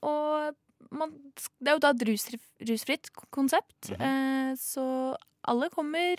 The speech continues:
Speaker 1: drikker en kopp kaffe, spiser litt frokost og danser.
Speaker 2: Jeg merker, jeg, jeg er ikke i, i nærheten av morgenfull nok til å kunne gå på noe sånt.
Speaker 1: <laughs> Du er ikke det?
Speaker 2: Nei, ikke,
Speaker 1: Nei.
Speaker 2: ikke i det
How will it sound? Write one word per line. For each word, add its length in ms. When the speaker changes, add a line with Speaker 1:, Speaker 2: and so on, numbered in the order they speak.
Speaker 1:
drikker 260
en 60
kopp 140
kaffe, 640
spiser 240
litt 140
frokost 600
og 200
danser. 400
Speaker 2:
Jeg 160
merker, 240
jeg, 240
jeg 80
er 60
ikke 240
i, 100
i 20
nærheten 800
av 240
morgenfull 560
nok 140
til 160
å 80
kunne 200
gå 180
på 80
noe 80
sånt. 220
Speaker 1:
<laughs> 160
Du 40
er 120
ikke 100
det? 120
Speaker 2:
Nei, 160
ikke, 140
Speaker 1:
Nei. 140
Speaker 2:
ikke 100
i 80
det 80